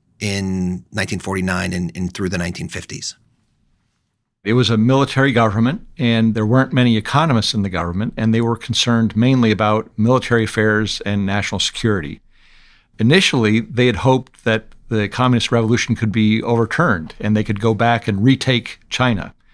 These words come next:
Speaker 2: By later in the nineteen fifties, they were concerned about China invading them. So throughout the entire nineteen fifties,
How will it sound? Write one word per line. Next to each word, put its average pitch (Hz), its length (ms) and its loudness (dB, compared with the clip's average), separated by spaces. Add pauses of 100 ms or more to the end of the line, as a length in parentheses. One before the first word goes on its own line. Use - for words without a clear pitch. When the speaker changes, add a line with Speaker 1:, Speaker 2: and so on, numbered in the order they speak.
(360)
Speaker 2:
By 113 160 0
later 139 340 4
in 120 80 6
the 113 60 4
nineteen 113 320 -2
fifties, 107 560 -2
they 113 100 0
were 110 80 0
concerned 110 420 -2
about 98 320 -2
China 110 280 0
invading 107 380 0
them. 135 360 0 (720)
So 120 320 2
throughout 135 380 2
the 120 100 2
entire 139 460 4
nineteen 120 360 0
fifties, 101 720 -2